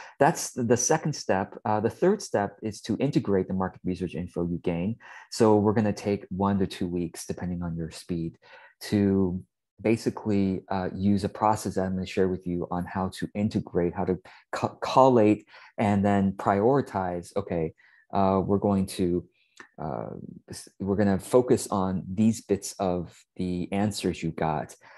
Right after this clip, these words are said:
and these other bits are less important, they're supplemental, but these are the bits that you're going to, you're going to take to the next step. This particular phrase, this particular language, this particular idea, this particular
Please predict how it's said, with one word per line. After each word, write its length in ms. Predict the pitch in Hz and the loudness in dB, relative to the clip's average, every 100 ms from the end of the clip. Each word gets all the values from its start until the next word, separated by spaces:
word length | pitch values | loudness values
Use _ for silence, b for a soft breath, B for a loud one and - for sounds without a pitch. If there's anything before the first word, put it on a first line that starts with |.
| B | B
and 160 | 92 90 | -6 -4
these 180 | 90 92 | -2 0
other 160 | 95 | 0
bits 380 | 90 85 85 - - | 0 -4 -6 -8 -4
are 360 | 90 85 82 - | -2 -2 -4 0
less 260 | 113 120 | 2 2
important, 460 | 120 - 117 113 113 | -2 2 2 2 -2
they're 100 | 92 | -4
supplemental, 600 | - - 92 90 90 85 | -4 -4 -4 -4 -6 -6
but 200 | 78 82 | -6 -2
these 220 | 98 92 | -2 0
are 40 | 85 | -4
the 100 | 85 | -4
bits 260 | 80 - | -6 -6
that 160 | 85 71 | -6 -6
you're 140 | 82 | -6
going 240 | 82 80 78 | -4 -6 -6
to, 180 | - 78 - B B B B | -6 -8 -8 B B B B
you're 120 | 90 | -4
going 220 | 95 92 | -2 -2
to 100 | 87 | -2
take 360 | 87 - 95 - | -4 0 -2 -2
to 60 | |
the 80 | 90 | -4
next 260 | 87 92 - | -4 -6 -6
step. 320 | - 78 - - B B | -4 -4 -4 -14 B B
This 260 | - 101 - | -4 -2 -2
particular 580 | - 90 - 85 87 82 | -4 -6 -6 -2 -2 -4
phrase, 560 | - 95 87 76 - - | -2 0 0 -4 -8 -8
this 140 | 87 | -6
particular 540 | - 85 - 87 85 | -4 -6 -6 -4 -2
language, 600 | 80 87 87 78 76 80 - | -2 -4 -4 -6 -10 -10 -8
this 160 | 95 | -8
particular 600 | - 101 - - 90 87 85 | -6 -8 -8 -6 -4 -4 -4
idea, 520 | 85 82 92 87 80 | -4 -2 -2 0 -4
this 120 | - | -8
particular 640 | - 90 - 90 85 85 | -6 -4 -2 -2 -2 -2